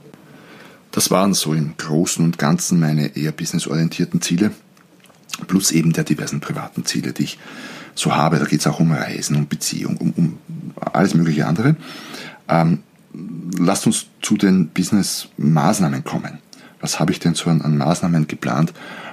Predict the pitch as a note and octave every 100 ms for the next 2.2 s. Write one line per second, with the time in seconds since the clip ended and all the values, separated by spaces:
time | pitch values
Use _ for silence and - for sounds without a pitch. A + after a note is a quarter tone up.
0 | - - D#2+ C#2+ C#2+ C#2+ C#2 C2 D2+ -
1 | E2 - - - D#2+ - - - - -
2 | - -